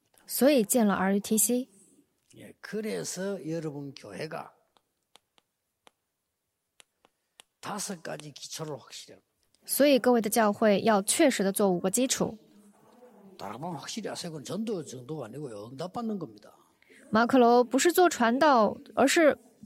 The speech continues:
Speaker 1: 正确的蒙受应允。
Speaker 2: 여기서 뭡니까?
Speaker 1: 在这里面是什么？
Speaker 2: 대면 됐을 때 뭐 합니까?
Speaker 1: 会面的时候要做什么？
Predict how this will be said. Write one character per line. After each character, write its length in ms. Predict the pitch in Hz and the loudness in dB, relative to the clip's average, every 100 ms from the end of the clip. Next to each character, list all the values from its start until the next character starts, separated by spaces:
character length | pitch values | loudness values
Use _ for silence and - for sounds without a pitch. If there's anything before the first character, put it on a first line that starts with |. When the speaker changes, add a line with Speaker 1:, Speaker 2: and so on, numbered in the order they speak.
| - | 0
Speaker 1:
正 140 | 381 | 2
确 120 | 330 | 4
的 60 | 277 | 4
蒙 120 | 214 | 4
受 140 | 339 349 | 2 0
应 140 | 403 | 2
允。 220 | 220 262 | 2 2
Speaker 2:
여기서 360 | 240 220 - 180 | -2 -6 -6 -8
뭡니까? 800 | 147 196 160 113 - 117 160 214 | -8 -8 -8 -16 -20 -20 -20 -16
Speaker 1:
在 160 | - 277 | -4 0
这 120 | 302 | 2
里 80 | 269 | 2
面 120 | 208 | 2
是 100 | 214 233 | 2 -2
什 140 | 180 | -2
么？ 200 | 170 233 - - _ _ _ _ _ _ _ _ _ _ _ _ _ _ _ _ _ _ _ _ _ _ _ _ _ _ _ _ _ | -2 -4 -8 -20 _ _ _ _ _ _ _ _ _ _ _ _ _ _ _ _ _ _ _ _ _ _ _ _ _ _ _ _ _
Speaker 2:
대면 380 | - 139 160 196 | -14 -10 -8 -6
됐을 320 | 202 185 185 | -6 -8 -12
때 80 | 151 | -12
뭐 160 | 127 160 | -12 -10
합니까? 360 | 120 - _ - _ _ - | -12 -20 _ -20 _ _ -16
Speaker 1:
会 260 | - 381 320 | -2 2 4
面 200 | 277 226 | 4 4
的 80 | 202 | 2
时 180 | - | 0
候 140 | 190 202 | 0 2
要 120 | 214 | 0
做 160 | 220 277 | 0 0
什 180 | - 165 | 0 -2
么？ 200 | 175 | -2